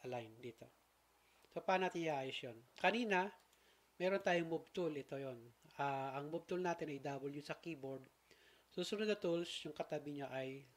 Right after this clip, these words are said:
rotate, letter E sa keyboard. So, pag click natin yung rotate na yon, makita nyo yung rotation ng ginagawa nyo dito sa ilalim.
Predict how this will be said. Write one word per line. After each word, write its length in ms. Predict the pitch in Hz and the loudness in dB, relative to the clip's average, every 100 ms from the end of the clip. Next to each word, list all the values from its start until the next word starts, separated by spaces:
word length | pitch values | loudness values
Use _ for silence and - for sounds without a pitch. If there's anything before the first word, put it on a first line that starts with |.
| _ _ _ _ | _ _ _ _
rotate, 640 | 143 135 165 160 - _ _ 139 | -12 0 0 0 -4 _ _ -8
letter 240 | 135 143 - 175 | -4 -6 -4 -4
E 160 | 147 | -4
sa 160 | - 151 | -8 -10
keyboard. 400 | 135 127 135 123 - _ _ - - - - | -12 -8 -8 -10 -16 _ _ -20 -20 -20 -12
So, 120 | 160 | -6
pag 280 | - 170 - | -2 -2 -2
click 360 | 220 233 - | -2 0 0
natin 320 | 247 240 226 | 0 0 0
yung 40 | 208 | -2
rotate 280 | 190 175 165 | -2 -4 -4
na 80 | 165 | -6
yon, 160 | 135 127 127 - _ _ _ _ - _ _ | -4 -8 -12 -20 _ _ _ _ -20 _ _
makita 400 | 151 - 180 185 | -4 -2 0 2
nyo 160 | 170 160 | 2 2
yung 480 | 160 151 151 143 143 | 0 -2 -4 -4 -2
rotation 560 | 156 180 185 180 165 | -2 2 2 2 0
ng 400 | 151 143 139 135 | 0 -4 -6 -8
ginagawa 480 | 135 151 151 147 151 | -6 -2 -2 2 0
nyo 160 | 143 131 | 0 -6
dito 240 | 135 - | -10 -10
sa 80 | 147 | -8
ilalim. 400 | 123 113 117 110 | -8 -6 -10 -12